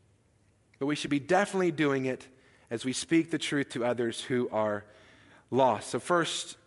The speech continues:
application, tell the truth. Number two, do not let anger rule.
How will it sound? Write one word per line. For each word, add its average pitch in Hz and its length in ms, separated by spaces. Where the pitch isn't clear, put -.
application, 127 640
tell 147 300
the 139 80
truth. 127 500
Number 165 200
two, 208 320
do 175 240
not 214 260
let 196 160
anger 196 340
rule. 160 540